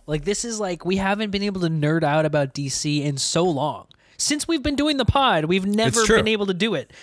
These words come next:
Speaker 1: And now, let's go. Like,
Speaker 2: Yeah.
Speaker 1: let's freaking go.
Speaker 2: Yeah. Oh, and honestly, like, I know what's still on this list. I have not yet begun to nerd out.
Speaker 1: I'm sure you have.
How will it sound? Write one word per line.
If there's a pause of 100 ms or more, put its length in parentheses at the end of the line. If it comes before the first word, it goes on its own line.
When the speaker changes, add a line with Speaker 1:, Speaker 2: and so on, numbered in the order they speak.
(160)
Speaker 1:
And
now, (160)
let's
go. (160)
Like,
Speaker 2:
Yeah.
Speaker 1:
let's
freaking
go. (160)
Speaker 2:
Yeah. (300)
Oh, (100)
and
honestly,
like,
I
know
what's
still
on
this
list.
I
have
not
yet
begun
to
nerd
out.
Speaker 1:
I'm
sure
you
have.